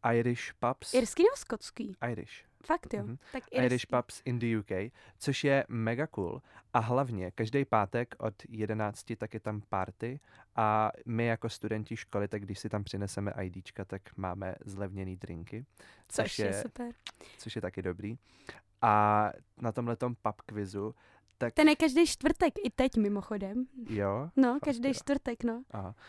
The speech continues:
Speaker 2: To
Speaker 1: No
Speaker 2: je
Speaker 1: vidíš
Speaker 2: po
Speaker 1: to.
Speaker 2: hodně hospodách v Anglii, to je
Speaker 1: Ale
Speaker 2: oblíbená věc, ty pub quizy.
Speaker 1: Ale ten, na ten pub quiz je dobrý mít takový ty anglický kulturní znalosti.
Speaker 2: Mm,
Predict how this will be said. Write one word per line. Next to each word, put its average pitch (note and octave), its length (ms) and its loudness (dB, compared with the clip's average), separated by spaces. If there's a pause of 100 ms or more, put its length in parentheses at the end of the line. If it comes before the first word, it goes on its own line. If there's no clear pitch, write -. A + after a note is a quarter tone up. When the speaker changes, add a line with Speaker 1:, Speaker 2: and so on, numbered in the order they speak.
(120)
Speaker 2:
To D4 100 6
Speaker 1:
No D4 60 10
Speaker 2:
je C#4+ 80 8
Speaker 1:
vidíš - 160 -6
Speaker 2:
po - 80 -4
Speaker 1:
to. C#4 80 6
Speaker 2:
hodně D4+ 300 10
hospodách B3 440 2
v - 100 -12
Anglii, A3 360 0
to A#3+ 100 -2
je A#3 80 2
Speaker 1:
Ale C3 200 8
Speaker 2:
oblíbená A#3+ 360 6
věc, A#3 460 -2
ty A3+ 100 -6
pub - 220 -6
quizy. A3 400 -6
Speaker 1:
Ale C3+ 200 6
ten, D3 280 0
na C3+ 80 2
ten D3+ 180 0
pub C3 200 2
quiz C3+ 280 0
je C#3 100 4
dobrý B2 420 0 (120)
mít A#2+ 300 -2
takový A#2+ 340 -2
ty - 120 -2
anglický A#2 760 -2
kulturní A2+ 560 0
znalosti. G2 640 -2
Speaker 2:
Mm, E4+ 180 8